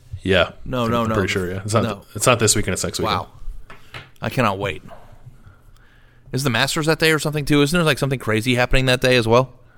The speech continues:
Speaker 1: Yeah, I think so.
Speaker 2: No, the Masters are in
Speaker 1: Maybe.
Speaker 2: November, I think. I don't know.
Speaker 1: I'm not a golf guy. I'm not
Speaker 2: Yeah.
Speaker 1: a golf guy.
Speaker 2: Um, I don't know, like,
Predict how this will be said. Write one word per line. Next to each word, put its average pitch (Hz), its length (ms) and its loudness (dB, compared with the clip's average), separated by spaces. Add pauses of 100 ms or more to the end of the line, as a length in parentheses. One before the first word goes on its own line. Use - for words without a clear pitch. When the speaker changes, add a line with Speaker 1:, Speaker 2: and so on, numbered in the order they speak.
(1300)
Speaker 1:
Yeah, 85 180 -2
I - 20 -2
think 95 180 -10
so. - 160 -6
Speaker 2:
No, 113 100 0
the 107 80 2
Masters 120 360 0
are 107 60 2
in 101 60 0
Speaker 1:
Maybe. 101 60 0
Speaker 2:
November, 110 320 0
I - 80 -10
think. 101 260 -8
I 120 100 0
don't 107 120 2
know. - 160 -6 (100)
Speaker 1:
I'm 113 60 -2
not 95 120 4
a 82 40 -2
golf 82 220 2
guy. 82 160 -2
I'm - 340 -14
not 110 100 0
Speaker 2:
Yeah. 127 220 6
Speaker 1:
a - 60 -12
golf 107 160 -10 (640)
guy. 139 240 8
Speaker 2:
Um, 113 220 2 (1600)
I 160 80 4
don't 175 180 6
know, 151 200 8
like, 131 260 4